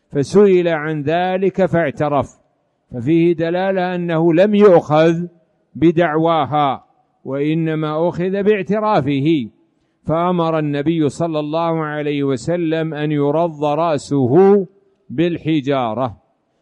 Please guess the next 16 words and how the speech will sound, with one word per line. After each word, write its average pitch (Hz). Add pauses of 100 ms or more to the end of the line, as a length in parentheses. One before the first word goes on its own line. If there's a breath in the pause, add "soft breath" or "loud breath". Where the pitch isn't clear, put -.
(120)
وفي 143
هذا 175
مشروعية 156
القصاص 165
من 160
الرجل 175
إذا 151
قتل 170 (540)
امرأة، 147 (500)
وفيه 170
أيضًا 170
مشروعية 160 (520)
القصاص 160
إذا 151
قتل 175
الكبير 156